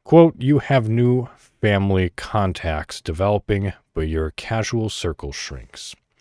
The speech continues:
This applies to both partners and friends, and it stems largely from people wanting to settle down and raise a family."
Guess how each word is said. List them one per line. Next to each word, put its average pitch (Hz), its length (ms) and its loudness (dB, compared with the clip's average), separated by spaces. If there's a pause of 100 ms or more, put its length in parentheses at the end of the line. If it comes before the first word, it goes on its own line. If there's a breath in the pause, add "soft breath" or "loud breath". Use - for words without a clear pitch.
(380 loud breath)
This 110 180 0
applies 113 540 2
to 104 120 -4
both 107 340 0
partners 98 480 0
and 82 160 -4
friends, 107 400 0
and 85 100 -2
it 82 80 -4
stems 101 880 -2
largely 104 500 2
from 101 200 -4
people 95 340 -4
wanting 92 300 -2
to 87 80 -4
settle 98 280 -2
down 82 260 -2
and 78 80 -4
raise 76 200 -4
a 80 60 -10
family." 107 460 -4